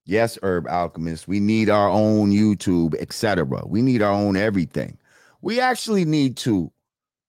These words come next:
I mean, the bigger topic,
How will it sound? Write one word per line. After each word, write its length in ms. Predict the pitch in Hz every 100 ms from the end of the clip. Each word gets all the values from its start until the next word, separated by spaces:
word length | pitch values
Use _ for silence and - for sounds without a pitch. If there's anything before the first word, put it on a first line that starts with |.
| _ _ _ _ _ _ _ _ _ _ _ _ -
I 80 | 147
mean, 200 | 165 156
the 80 | 139
bigger 340 | 185 220 185
topic, 640 | - 120 90 87 85 -